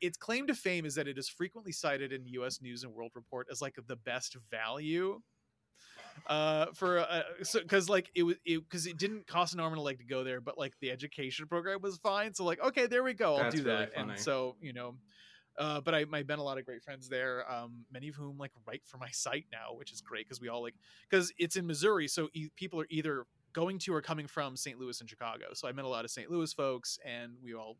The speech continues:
Speaker 1: we just came up to Chicago together. Um,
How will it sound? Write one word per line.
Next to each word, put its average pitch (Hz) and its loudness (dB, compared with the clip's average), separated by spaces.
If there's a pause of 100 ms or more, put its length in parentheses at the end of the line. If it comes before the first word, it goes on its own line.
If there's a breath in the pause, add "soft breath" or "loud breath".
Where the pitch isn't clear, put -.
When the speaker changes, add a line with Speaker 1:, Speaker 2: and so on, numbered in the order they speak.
Speaker 1:
we 131 -16
just 113 -18
came 110 -14
up 104 -14
to 117 -20
Chicago 113 -12
together. 107 -12 (460 soft breath)
Um, 117 -4